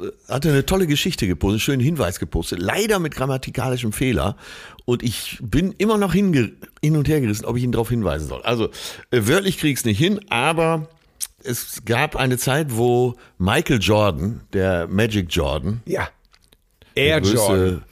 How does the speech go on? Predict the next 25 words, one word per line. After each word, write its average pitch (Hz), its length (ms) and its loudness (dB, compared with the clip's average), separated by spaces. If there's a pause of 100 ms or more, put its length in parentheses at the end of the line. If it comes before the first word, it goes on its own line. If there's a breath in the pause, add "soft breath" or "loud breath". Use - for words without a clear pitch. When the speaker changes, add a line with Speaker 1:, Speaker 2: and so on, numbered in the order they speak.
(720 loud breath)
Speaker 1:
Air 123 200 2
Jordan, 98 300 4
der 107 80 2
größte 113 460 2
Basketballspieler 95 920 -2
aller 101 200 2
Zeiten, 78 540 -2 (1500 loud breath)
an 135 160 0
die 147 100 2
Firma 156 460 0
Adidas 120 400 2
herangetreten 90 800 0
ist, 87 440 -4
weil 101 360 -2
er 117 500 -2
einen 107 320 -2
speziellen 113 420 -2
Schuh 147 240 0
rausbringen 78 520 0
wollte, 71 360 -4
nämlich 98 200 0
den 101 160 0
Air 107 220 0
Jordan. 87 520 0 (380)
Speaker 2:
Ja. 95 200 -4